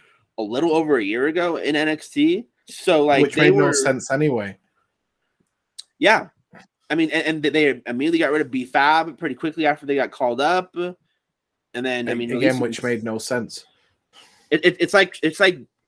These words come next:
Speaker 1: Karrion getting called up without Scarlett. Like, it, like, why not transfer over the same presentation? I can't wait for Karrion's first full entrance. They keep teasing it, but I, I, I cannot wait for,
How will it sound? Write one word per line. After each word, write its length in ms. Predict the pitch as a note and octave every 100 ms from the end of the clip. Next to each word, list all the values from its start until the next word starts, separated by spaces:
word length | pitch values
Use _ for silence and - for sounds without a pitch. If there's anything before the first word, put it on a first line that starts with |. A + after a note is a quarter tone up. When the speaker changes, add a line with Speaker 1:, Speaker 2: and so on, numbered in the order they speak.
| _ _ _ -
Speaker 1:
Karrion 580 | D#3+ D3 C#3 B2+ A#2+
getting 200 | A#2+ B2
called 260 | A#2+ B2 A#2
up 80 | A2
without 240 | G#2+ E2+
Scarlett. 340 | - F#2+ D#2 B1+
Like, 220 | G#2 _ -
it, 200 | D#3 D3
like, 240 | C#3 C#3 - _ _ -
why 240 | D#3+ G3+
not 340 | G3 B2+ A2
transfer 420 | - C#3+ C#3 B2 G2+
over 460 | A2 G2+ G2 G#2+ _ _ _ _ _ _ -
the 140 | A2
same 260 | G#2+ B2+ A#2+
presentation? 720 | B2 G#2 F#2 G#2 F#2 - F2+
I 120 | A#2 D3+
can't 260 | - A2+
wait 240 | G#2 F2+ -
for 160 | G2
Karrion's 500 | - A2+ G#2+ G2+ G2+
first 300 | - G#2+ -
full 160 | A2+ A2
entrance. 600 | G#2+ A#2 C#3+ E3+ - -
They 140 | A2+ B2
keep 180 | B2
teasing 320 | - A2 A#2 C#3+
it, 220 | D#3 - -
but 380 | A#2 G#2+ - _ _ -
I, 160 | B2 B2
I, 180 | A2+ A#2+
I 100 | A2 A#2
cannot 320 | A2+ G#2+ G2
wait 260 | G#2+ -
for, 120 | A#2